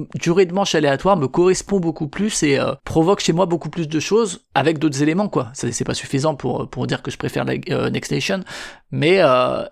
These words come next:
là où la guilde, ben, c'est quand même un peu monotone, du coup, en dehors de ses pouvoirs spéciaux. Et, et du coup, en plus, ce système de résolution par carte, ben, même si c'est un système que j'aime bien,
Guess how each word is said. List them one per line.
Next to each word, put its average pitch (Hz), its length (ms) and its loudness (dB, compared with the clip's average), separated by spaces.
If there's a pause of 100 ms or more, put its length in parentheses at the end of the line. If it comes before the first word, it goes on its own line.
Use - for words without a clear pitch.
(120)
là 170 220 4
où 202 100 4
la 170 160 4
guilde, 180 400 0
ben, 143 680 2 (120)
c'est - 160 -4
quand 147 120 0
même 180 160 2
un 175 40 -2
peu 180 140 0
monotone, 170 480 0
du 127 140 -4
coup, 135 120 -2
en 131 120 0
dehors 147 200 2
de 143 80 0
ses 139 120 -4
pouvoirs 139 300 -2
spéciaux. - 440 -4 (160)
Et, 143 340 2
et 139 40 2
du 135 140 -2
coup, 220 220 4
en 156 80 2
plus, 202 440 0
ce - 120 -8
système 151 400 -2
de 131 80 -2
résolution 135 600 -2
par - 180 -4
carte, - 340 0 (640)
ben, 123 760 -2 (240)
même 180 240 0
si 202 120 -2
c'est 190 140 0
un 170 140 4
système 220 340 -2
que 165 100 0
j'aime 135 220 -2
bien, 131 280 -4